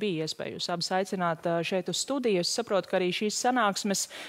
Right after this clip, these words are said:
galvenais fokus ir uz drošības situāciju visā pasaulē, un droši vien jau viskaļāk ir jārunā tieši par, ā, briestošo konfliktu tepat, ā, netālu Ukrainā.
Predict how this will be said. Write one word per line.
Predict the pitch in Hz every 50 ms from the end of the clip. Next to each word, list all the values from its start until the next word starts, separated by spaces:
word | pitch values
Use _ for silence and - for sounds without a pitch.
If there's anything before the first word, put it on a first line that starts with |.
| - - -
galvenais | - 196 220 226 220 208 190 185 180 -
fokus | - 220 226 240 233 226 - - 269
ir | 269 247
uz | 233 202 170
drošības | 190 226 226 214 - 202 175 - - -
situāciju | 226 - 196 185 170 - 190 175
visā | 190 196 - 190 170 -
pasaulē, | - 214 220 - - 196 185 180 175 170
un | 170 175
droši | 175 196 190 -
vien | 196 190 180
jau | 170
viskaļāk | 165 - - - 202 185 170 156 - -
ir | 180 160 160
jārunā | 147 143 143 151 151 - - -
tieši | - 165 160 160 -
par, | _ - 156 156 156
ā, | 147 143 151 147 151 - - - - - - - - _ 151
briestošo | 151 190 190 - - 165 - - 160 -
konfliktu | - 180 185 202 - - 180 160 - -
tepat, | - 185 175 - - 190 190 - - 180
ā, | 175 165 170 170
netālu | 180 190 220 - 220 180 170 165 165 170 - - - 262
Ukrainā. | 330 - - - 277 240 220 208 202 202 196 190